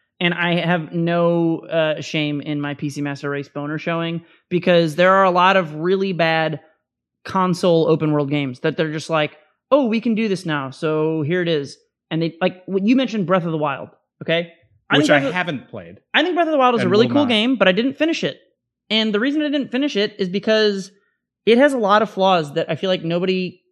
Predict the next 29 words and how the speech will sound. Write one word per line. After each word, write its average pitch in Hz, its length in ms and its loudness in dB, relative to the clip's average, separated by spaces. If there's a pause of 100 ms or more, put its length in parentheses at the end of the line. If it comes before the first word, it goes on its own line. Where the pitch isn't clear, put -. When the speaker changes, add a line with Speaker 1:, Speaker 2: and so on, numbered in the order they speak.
Speaker 1:
talks 175 300 -2
about 175 180 0
with 156 140 -6
it. 143 160 -6
I 180 100 2
actually 214 220 -2
don't 214 120 -4
think 208 220 -8 (340)
hardly 202 340 -2
any 175 180 -4
of 185 80 -6
them 185 160 -4
are 170 120 -4
the 151 120 -4
world. 190 400 -2 (560)
The 190 140 0
problem 240 380 0
for 196 120 -4
me 185 260 -4
is 170 160 -2
the 156 100 -4
way 160 680 0 (640)
you 160 1300 2
interact 160 600 -2
with 151 280 -2 (340)
equipment 175 440 -4 (180)
and 151 100 -4
equipment 151 320 -4
breaking. 139 360 -10